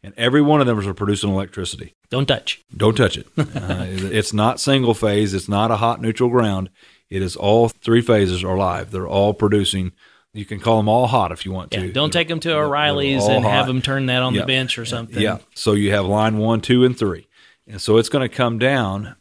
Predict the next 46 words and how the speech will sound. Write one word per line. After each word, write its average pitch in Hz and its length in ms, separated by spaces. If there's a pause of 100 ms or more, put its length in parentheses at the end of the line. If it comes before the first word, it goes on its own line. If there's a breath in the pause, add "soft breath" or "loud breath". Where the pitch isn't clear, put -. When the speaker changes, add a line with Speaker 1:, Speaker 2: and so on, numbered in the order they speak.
(140)
Speaker 1:
and 98 160
what's 101 200
gonna 101 180
happen 147 320
is 101 160
it's 95 120
gonna 104 180
go 95 240
into 98 340
this 92 320 (600 soft breath)
rectifier, 107 560
and 95 100
this 95 160
rectifier, 104 760 (300 soft breath)
through 101 140
the 87 240 (160)
magic 104 480
of 90 160
blocking 101 400
diodes 95 420
and 90 80
everything 101 360
else, 95 240
and 90 100
it's 87 80
not 107 220
magic, 92 420
the, 95 140
the 95 240
science 110 460
of 95 140
it, 107 140 (420 soft breath)
it's 117 180
gonna 127 220
take 127 300
that 110 200
three-phase 135 580
electricity 98 880
and 98 360
convert 117 380
it 104 120
down 104 200
to 90 80
single-phase 110 680
D 95 140
C. 85 360